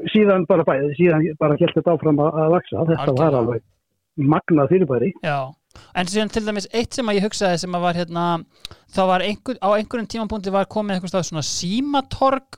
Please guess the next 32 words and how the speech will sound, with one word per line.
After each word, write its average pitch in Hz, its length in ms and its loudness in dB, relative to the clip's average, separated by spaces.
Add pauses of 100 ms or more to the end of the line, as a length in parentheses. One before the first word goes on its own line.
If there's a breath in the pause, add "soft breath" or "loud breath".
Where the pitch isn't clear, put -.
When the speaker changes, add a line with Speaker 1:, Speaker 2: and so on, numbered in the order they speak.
Speaker 2:
var 202 160 2
það 240 380 0
einhver 226 180 -4
Speaker 1:
Mhm. 143 140 4
Speaker 2:
símsvari 220 840 0
eða 190 220 0
einhver 196 180 -6
mekanismi 214 560 -4
eða 180 160 2
var, 196 220 2 (180)
þú 196 80 -6
veist, - 80 -6
það 185 100 0
sem 202 120 4
Speaker 1:
Já. 135 60 2
Speaker 2:
að 202 120 -2
ég 220 240 -6
ímyndaði 226 400 -2
mér 214 140 -2
væri 214 240 0
einhver 202 340 -6
geggjaður 220 420 -2
maður 240 640 -2
bara 220 160 -2
að 208 80 -4
taka 226 240 -2
við 226 160 -4
símtölum, 240 580 -4
er 196 100 0
ég 202 280 -2
of, 226 280 0
hérna, 202 320 0